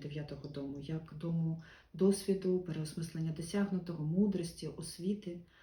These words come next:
Але найголовніше, що у цьому домі сила впливу планет падає, бо вони самі ніби впали з вершини.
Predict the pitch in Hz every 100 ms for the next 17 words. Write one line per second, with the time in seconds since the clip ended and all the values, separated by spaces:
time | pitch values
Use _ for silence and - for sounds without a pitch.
0 | - _ 180 180 208 214 202 190 196 190
1 | 180 202 285 - 175 170 - - 196 190
2 | - 185 - 202 170 151 180 262 240 156
3 | - 214 180 165 - 190 175 151 - 160
4 | 226 - - _ 180 339 147 147 156 -
5 | _ _ _ _ - 180 185 202 208 -
6 | 202 247 381 - _ 190 226 233 - 185
7 | 196 196 185 180 - 160